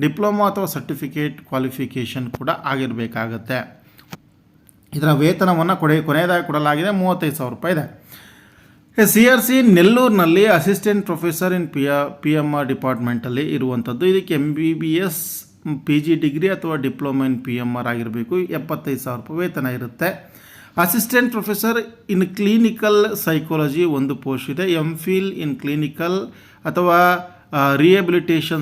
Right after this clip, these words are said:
psychology ಆಗಿರಬೇಕು ಅನ್ನುವಂಥದ್ದಿದೆ. ಮತ್ತು ಈಕ್ವಲೆಂಟ್ ಕ್ವಾಲಿಫಿಕೇಷನ್ ಕೇಳಿದ್ದಾರೆ. ಮತ್ತು ಪೋಸ್ಟಲ್ ಎಕ್ಸ್‌ಪೀರಿಯನ್ಸ್ ಕೂಡ ಬೇಕಾಗುತ್ತೆ. ಲೆಕ್ಚರರ್, ಆ,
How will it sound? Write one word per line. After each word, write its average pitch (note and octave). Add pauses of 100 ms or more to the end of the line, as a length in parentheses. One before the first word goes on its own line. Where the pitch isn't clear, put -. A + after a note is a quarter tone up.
psychology C3
ಆಗಿರಬೇಕು A#2
ಅನ್ನುವಂಥದ್ದಿದೆ. A#2
ಮತ್ತು F#3+
ಈಕ್ವಲೆಂಟ್ F3+
ಕ್ವಾಲಿಫಿಕೇಷನ್ B2+
ಕೇಳಿದ್ದಾರೆ. B2 (240)
ಮತ್ತು F3+
ಪೋಸ್ಟಲ್ F#3
ಎಕ್ಸ್‌ಪೀರಿಯನ್ಸ್ D3
ಕೂಡ D#3
ಬೇಕಾಗುತ್ತೆ. C#3+ (400)
ಲೆಕ್ಚರರ್, E3 (540)
ಆ, F3